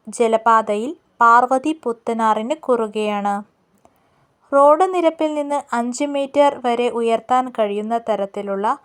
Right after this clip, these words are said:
പാലം നിർമ്മാണമാണ് പൂർത്തീകരിച്ചത്. മികച്ച മലയാളി ഗവേഷകർ വികസിത രാജ്യങ്ങളിലേക്ക് പോകുന്നത് തടയാൻ കേരള സർക്കാർ നടപ്പാക്കുന്ന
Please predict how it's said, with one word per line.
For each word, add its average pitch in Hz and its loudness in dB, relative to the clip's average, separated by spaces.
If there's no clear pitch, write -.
പാലം 262 2
നിർമ്മാണമാണ് 247 0
പൂർത്തീകരിച്ചത്. 214 -6
മികച്ച 359 0
മലയാളി 320 4
ഗവേഷകർ 285 0
വികസിത 240 -4
രാജ്യങ്ങളിലേക്ക് 254 0
പോകുന്നത് 233 -2
തടയാൻ 185 -4
കേരള 285 4
സർക്കാർ 294 2
നടപ്പാക്കുന്ന 240 0